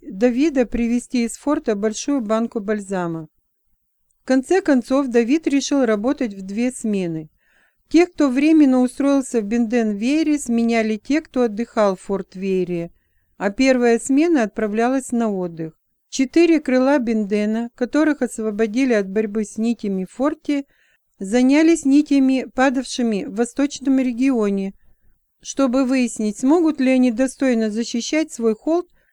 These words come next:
также названный Бенденом. Ближайший источник камня, содержавшего фосфин, был указан на картах, и Давид отправил туда рабочую группу синих и зеленых всадников,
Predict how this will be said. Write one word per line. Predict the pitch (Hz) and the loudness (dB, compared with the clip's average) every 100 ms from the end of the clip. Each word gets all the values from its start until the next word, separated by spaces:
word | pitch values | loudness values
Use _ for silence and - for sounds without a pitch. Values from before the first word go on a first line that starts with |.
| _ - | _ -2
также | 262 294 269 | 0 2 2
названный | 247 247 240 240 240 233 | 2 0 0 0 0 0
Бенденом. | 214 233 196 185 170 160 160 _ _ _ _ _ _ _ | -2 -2 -2 -4 -4 -8 -12 _ _ _ _ _ _ _
Ближайший | 196 247 277 294 339 - 302 | -2 0 2 2 2 2 -2
источник | 277 294 294 - 277 277 | 0 -2 -2 0 0 0
камня, | 320 381 311 190 | -2 0 0 -2
содержавшего | - 240 220 247 254 247 - 233 226 | -4 -4 -2 -2 -2 -2 -2 -2 -2
фосфин, | 220 233 - - 208 185 240 | -2 -4 -4 -6 -4 -4 -4
был | 214 320 | 0 2
указан | 320 311 285 269 294 | 2 2 0 2 2
на | 294 | 2
картах, | 294 220 220 208 202 _ _ _ _ | 2 0 0 -6 -8 _ _ _ _
и | 233 | -4
Давид | 214 262 269 262 | 0 2 2 2
отправил | 240 - 254 254 240 | -2 0 2 2 2
туда | 226 233 226 233 | -2 -2 0 2
рабочую | 233 214 247 - 214 | 0 0 -4 -4 -6
группу | 226 247 - 220 | -4 -4 -4 -8
синих | - 254 233 220 220 | -2 0 0 -2 -6
и | |
зеленых | 196 220 226 214 208 | -4 -2 0 -2 -4
всадников, | - 277 320 277 220 185 | -4 -2 0 0 -4 -6